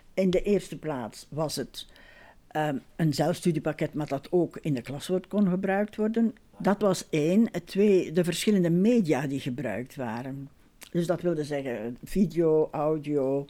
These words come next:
ehm, materiaal, schrijfmateriaal en ook hulpboeken in het Frans en in het, en in het Engels. Dat dan, ehm, kwam daar nog bij de culturele insteek, was taal door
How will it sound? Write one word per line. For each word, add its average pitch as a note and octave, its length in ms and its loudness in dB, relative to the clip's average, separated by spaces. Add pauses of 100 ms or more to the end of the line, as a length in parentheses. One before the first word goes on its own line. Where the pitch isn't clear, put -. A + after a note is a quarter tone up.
(300)
ehm, B2+ 500 0
materiaal, B2 600 -4
schrijfmateriaal C3 880 -6 (240)
en D#3 240 -4
ook D#3 340 -4
hulpboeken F3+ 960 2
in C#3+ 180 -4
het A#2 140 -6
Frans B2+ 280 -6
en B2+ 140 -8
in A#2+ 80 -6
het, C3 180 -10
en C#3 260 -4
in D3 120 -4
het C#3+ 160 -6
Engels. C4 420 0 (760)
Dat F3+ 400 0 (320)
dan, F#3 380 0
ehm, E3 500 0 (540)
kwam F#3 440 2 (120)
daar E3 240 0
nog D3+ 200 -4
bij F3 380 2
de E3+ 120 0
culturele F3 680 2
insteek, B3 680 0
was D3 300 -6
taal F3+ 380 0
door D#3+ 240 0